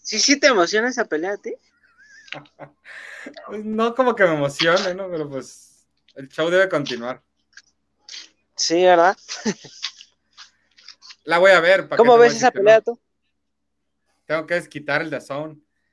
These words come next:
Speaker 2: Em,
Speaker 1: <laughs>
Speaker 2: pues es, es una asignatura pendiente que tenía desde el año pasado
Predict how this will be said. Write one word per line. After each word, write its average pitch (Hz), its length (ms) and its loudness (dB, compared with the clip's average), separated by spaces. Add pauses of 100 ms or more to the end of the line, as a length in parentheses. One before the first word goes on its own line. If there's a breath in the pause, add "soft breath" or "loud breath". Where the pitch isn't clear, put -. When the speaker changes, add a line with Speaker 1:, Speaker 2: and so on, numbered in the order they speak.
(460)
Speaker 2:
Em, 160 460 -14
Speaker 1:
<laughs> 165 520 0 (640)
Speaker 2:
pues 220 140 -2
es, 226 220 -4
es 233 220 -4
una 262 120 2
asignatura 220 520 -4
pendiente 190 440 -6
que 190 100 -10
tenía 151 300 -8
desde 160 180 -8
el 135 60 -8
año 156 200 -10
pasado 139 680 -10